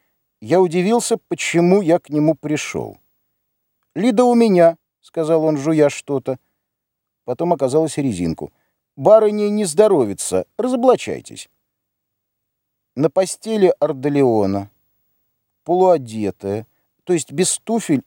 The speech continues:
и в мятом зелёном чехле, лежала Лида и курила.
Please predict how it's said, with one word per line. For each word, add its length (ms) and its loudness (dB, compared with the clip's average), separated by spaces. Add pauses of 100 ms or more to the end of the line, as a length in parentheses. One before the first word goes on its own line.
и 140 -2
в 160 -2
мятом 420 2
зелёном 460 0
чехле, 680 -8 (800)
лежала 420 2
Лида 340 0
и 180 -6
курила. 540 -2